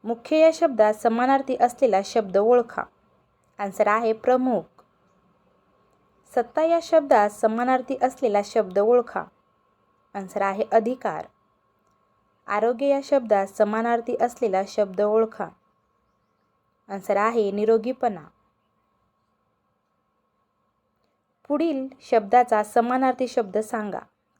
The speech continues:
कर. कर या शब्दाचा समानार्थी शब्द. आन्सर आहे वरील सर्व. कर या शब्दाचा समानार्थी शब्द हात, किरण, उत्पन्नावरील अधिभार. पुढील शब्दाचा समानार्थी शब्द सांगा.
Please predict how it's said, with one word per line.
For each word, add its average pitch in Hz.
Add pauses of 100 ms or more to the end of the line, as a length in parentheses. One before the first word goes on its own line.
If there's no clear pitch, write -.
(160)
कर. 214 (760)
कर 226
या 233
शब्दाचा 233
समानार्थी 226
शब्द. 226 (1200)
आन्सर 208
आहे 240
वरील 233
सर्व. 214 (1000)
कर 214
या 220
शब्दाचा 220
समानार्थी 220
शब्द 226
हात, 214 (320)
किरण, 220 (520)
उत्पन्नावरील 269 (460)
अधिभार. 214 (1300)
पुढील 277
शब्दाचा 330
समानार्थी 254
शब्द 254
सांगा. 226